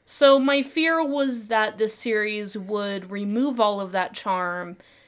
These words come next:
and replace it with your typical static slice of life,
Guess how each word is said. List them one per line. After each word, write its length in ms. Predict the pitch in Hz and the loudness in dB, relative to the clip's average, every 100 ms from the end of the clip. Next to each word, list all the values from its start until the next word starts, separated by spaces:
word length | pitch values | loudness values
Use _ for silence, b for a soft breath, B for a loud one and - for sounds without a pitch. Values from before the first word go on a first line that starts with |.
| b b - | b b -4
and 180 | 220 220 | -2 0
replace 520 | 214 220 - 214 220 | 0 -2 -2 -2 0
it 140 | 226 - | -4 0
with 280 | 220 208 | -2 -2
your 400 | - 208 208 202 | -6 -2 -2 -4
typical 540 | 202 - 247 226 233 196 | -8 -2 -2 0 -4 -4
static 540 | - - 196 190 185 | -6 0 2 2 -2
slice 440 | - - 190 185 185 | -6 -4 -4 -4 -6
of 160 | 185 | -8
life, 720 | 185 175 165 175 180 - - | -4 -4 -4 -8 -10 -16 -20